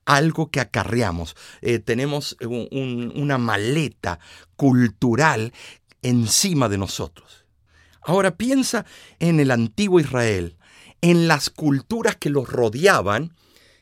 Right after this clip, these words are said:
y traían sus costumbres, su cultura, influenciaron al pueblo de Dios, así como fue Jezabel y el rey Acab, y cómo transformaron al pueblo de Israel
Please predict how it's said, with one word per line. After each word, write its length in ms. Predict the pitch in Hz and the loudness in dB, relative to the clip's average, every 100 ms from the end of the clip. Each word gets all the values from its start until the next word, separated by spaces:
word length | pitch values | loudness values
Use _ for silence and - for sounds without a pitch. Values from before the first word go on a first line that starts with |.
| _ _ | _ _
y 340 | 165 180 190 - _ _ - | -6 -6 -6 -12 _ _ 4
traían 580 | 180 175 185 226 233 | 6 6 2 0 -2
sus 260 | 190 180 - | -2 -4 -4
costumbres, 800 | 135 110 _ 208 131 107 120 - _ - _ _ | -6 -6 _ 0 0 0 -4 -8 _ -20 _ _
su 340 | - - 269 | -8 -4 -4
cultura, 720 | - 175 135 - 135 123 135 - - | 0 0 0 0 0 2 -2 -6 -8
influenciaron 1400 | 180 190 185 175 180 175 170 160 - 202 269 302 208 147 | -4 -2 -2 0 6 6 4 -2 -4 0 0 0 0 0
al 120 | 117 | 0
pueblo 300 | 156 139 120 | 2 4 4
de 140 | 107 | 2
Dios, 320 | 98 92 98 - - - | 0 -6 -8 -14 -20 -8
así 300 | 143 - 233 | -6 -4 -4
como 340 | - 208 170 143 | 4 4 4 0
fue 280 | - 165 | 0 -2
Jezabel 840 | 156 151 - 143 123 180 277 302 277 _ _ _ _ _ _ _ _ | 0 -2 0 0 2 2 2 -2 -6 _ _ _ _ _ _ _ _
y 180 | 147 143 | 2 2
el 120 | 135 | 4
rey 260 | - 143 | 0 0
Acab, 440 | 135 - 196 175 110 - _ - _ _ _ _ _ _ _ | 0 2 2 2 -2 -12 _ -20 _ _ _ _ _ _ _
y 180 | 170 143 _ | -10 -10 _
cómo 360 | - 233 180 175 | 2 2 2 0
transformaron 1000 | 151 135 - 143 123 117 156 160 117 | -2 -2 -2 -2 0 0 -2 -2 -2
al 140 | 104 98 | -2 -4
pueblo 580 | - 147 156 135 127 107 | -2 0 2 2 2 2
de 120 | 107 | 0
Israel 600 | 95 98 98 131 139 139 | -2 0 2 4 4 2